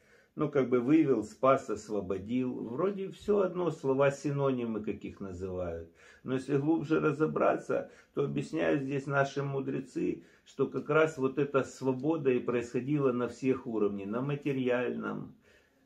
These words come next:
на уровне ощущений души. Потому что когда человек сидит в депрессии, когда он униженный, когда он даже сам себя поедает,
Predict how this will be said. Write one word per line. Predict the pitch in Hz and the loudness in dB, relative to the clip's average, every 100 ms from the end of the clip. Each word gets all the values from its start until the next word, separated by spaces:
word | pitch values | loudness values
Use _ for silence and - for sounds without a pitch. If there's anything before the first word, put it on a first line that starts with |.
| _ - | _ -8
на | 104 | -4
уровне | 123 139 139 135 127 | 0 4 4 4 2
ощущений | 120 - 110 - 131 131 120 110 | -2 -4 -8 -4 0 0 0 -4
души. | 104 107 - 104 | -4 -6 -4 -6
Потому | 92 95 101 104 | -6 -6 -4 -6
что | 104 | -8
когда | 107 113 123 | -6 -4 -4
человек | 123 123 120 120 123 | -4 -4 -2 -2 -4
сидит | - 117 113 110 | -4 -6 -4 -4
в | 104 | -4
депрессии, | 110 104 104 104 92 - 92 | -6 -2 0 0 -4 -10 -10
когда | 87 101 113 | -8 -4 -2
он | 117 117 | -2 -4
униженный, | 117 113 104 98 87 82 80 76 _ - - | -4 -4 -4 -6 -10 -12 -14 -16 _ -20 -16
когда | - 101 127 135 | -10 -2 0 2
он | |
даже | 131 120 120 | 0 -2 -4
сам | - 127 123 | 0 -2 -2
себя | - 117 113 117 | -6 -2 2 2
поедает, | - 101 95 87 87 82 78 78 | 0 -4 -4 -6 -6 -6 -8 -12